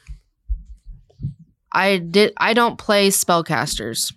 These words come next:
So I wanted to challenge myself.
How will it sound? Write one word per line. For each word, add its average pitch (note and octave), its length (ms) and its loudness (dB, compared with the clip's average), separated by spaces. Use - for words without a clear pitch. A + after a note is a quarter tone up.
So E3 360 4
I C#3+ 200 4
wanted D#3 320 0
to C#3+ 100 -4
challenge D3+ 420 -2
myself. C3+ 640 -2